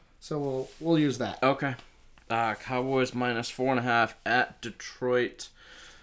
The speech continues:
Speaker 2: Oh, um, sure, why not? Let's ride or die with the Cowboys.
Speaker 1: Okay, Marty agrees.
Speaker 2: Uh, do I feel good about it? No.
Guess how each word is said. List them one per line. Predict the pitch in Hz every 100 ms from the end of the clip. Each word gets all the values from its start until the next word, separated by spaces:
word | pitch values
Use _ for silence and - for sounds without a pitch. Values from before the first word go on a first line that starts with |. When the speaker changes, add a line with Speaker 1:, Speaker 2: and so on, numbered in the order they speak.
| - - - _ _ - - -
Speaker 2:
Oh, | 160 127 95 87 - - - - 127
um, | 135 139 139 135 135 127 117 _ _ _ _ - _ -
sure, | - 147 131
why | 127
not? | 120 107 -
Let's | 107 -
ride | 123 117
or | 113
die | 107 110
with | 104
the | 95
Cowboys. | 107 101 92 101 95 - - -
Speaker 1:
Okay, | 147 - 156 143
Marty | 127 160 160
agrees. | 139 131 117 104 - - - - - -
Speaker 2:
Uh, | 110
do | 113
I | 107
feel | 127 120
good | 123
about | 123 120 113
it? |
No. | 107 95 92